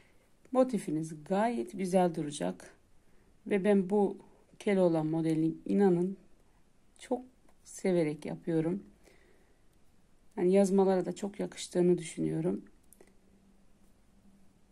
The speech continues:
Hemen motifimi aşacak şekilde tekrardan yapıyorum. Şöyle ayarlayın arkadaşlar. Çekin.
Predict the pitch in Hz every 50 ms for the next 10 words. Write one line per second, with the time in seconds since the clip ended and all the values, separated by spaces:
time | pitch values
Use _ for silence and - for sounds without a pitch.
0 | _ _ - 233 214 180 170 160 160 156 - 175 - _ _ - _ - - _
1 | _ - - _ - - _ - - _ _ _ _ _ _ _ _ _ - _
2 | - _ _ - _ _ _ _ _ 214 202 202 - - - - - - 190 180
3 | 175 - 180 175 175 170 - - - 170 - - 185 - 151 147 - 156 156 -
4 | - _ - _ _ - _ _ - _ _ _ - _ _ _ - _ _ _
5 | _ _ - _ _ - - _ - _ _ _ _ _ _ _ _ - _ _
6 | - - _ - 185 180 180 - 196 185 185 175 170 180 185 180 175 175 - -
7 | 190 175 180 - - - - 247 208 170 160 156 - - - - 208 220 214 202
8 | 190 175 170 165 160 165 165 160 165 160 - 175 160 165 160 - - - 196 208
9 | 208 - - - - - 214 185 180 - - 156 160 175 175